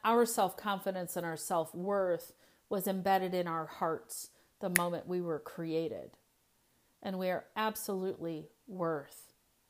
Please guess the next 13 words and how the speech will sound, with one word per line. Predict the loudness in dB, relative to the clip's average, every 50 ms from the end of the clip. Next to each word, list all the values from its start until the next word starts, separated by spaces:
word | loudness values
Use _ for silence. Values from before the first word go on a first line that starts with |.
| _ _ _ _ _ _ -4
everything. | -2 -2 -2 0 -2 -4 -4 -4 -8 -14 -16 -16 -20 _ _ _ _ _ _ _ _ _ _ _ _ _ _ _ _ _ -14 -6
Okay? | -4 -2 -2 -2 -4 -6 -8 _ _ _ _ _ _ -20 -20 -20 -20 -20 -20 -20 -20 -20 -12 -4
So, | 2 8 10 12 12 12 10 6 2 -8 -18 _ _ _ _ _ -12 -2
how | 2 4 4
do | 6 4
you | 2 2
become | 2 0 0 2 2 2 0 0
free | 0 -2 0 2 4 4
of | 4 2
your | 2 0 0 0
energy | 0 -2 -4 -4 -4 -4 -6
control | -4 -4 -4 -4 -2 -4 -2 -2
mechanisms? | -2 -4 -6 -6 -6 -8 -8 -8 -10 -12 -12 -12 -14